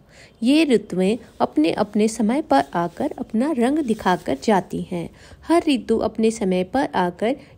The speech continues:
यहाँ की जनता के मन में नए सिरे से उत्साह और काम करने की प्रेरणा भर जाती है। यहाँ के लोग भी ऋतुओं के अनुसार अपने कार्यक्रम निश्चित करते हैं।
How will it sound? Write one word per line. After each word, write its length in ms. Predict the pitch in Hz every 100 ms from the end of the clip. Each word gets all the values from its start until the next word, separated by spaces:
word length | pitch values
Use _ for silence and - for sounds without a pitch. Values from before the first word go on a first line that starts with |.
| -
यहाँ 240 | 240 294
की 220 | 330 330
जनता 440 | 277 214 196 196 247
के 220 | 269 294
मन 180 | 262 196
में 300 | 190 185 214 - - 233
नए 240 | 247 294
सिरे 360 | 302 220 208 208
से 240 | - 247
उत्साह 540 | - 214 208 208 208 277 - - -
और 80 | 277
काम 340 | 277 247 269
करने 400 | 320 226 202 190
की 160 | 190 285
प्रेरणा 520 | 294 220 202 180 220
भर 260 | 285 220 262
जाती 440 | 202 185 170 175
है। 260 | 175 - - _ - - - -
यहाँ 280 | 214 208 208
के 180 | 226 226
लोग 260 | 214 214
भी 200 | 202 240
ऋतुओं 380 | 226 220 220 254
के 180 | 262 269
अनुसार 640 | - 208 214 - 208 226 - - -
अपने 300 | 262 254 311
कार्यक्रम 580 | 359 233 185 180 180 233
निश्चित 560 | 339 247 220 - 214 -
करते 400 | 196 165 - 165
हैं। 300 | 170 -